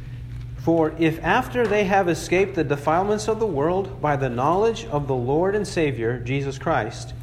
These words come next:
they are again entangled in them and are overcome, the last state has become worse for them than the first.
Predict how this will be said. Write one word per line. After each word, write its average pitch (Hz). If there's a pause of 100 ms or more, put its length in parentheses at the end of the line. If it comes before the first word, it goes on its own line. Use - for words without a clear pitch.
(480)
they 160
are 160
again 147
entangled 175
in 202
them 135
and 156
are 151
overcome, 131 (680)
the 151
last 208
state 151
has 165
become 156
worse 220
for 143
them 120
than 135
the 175
first. -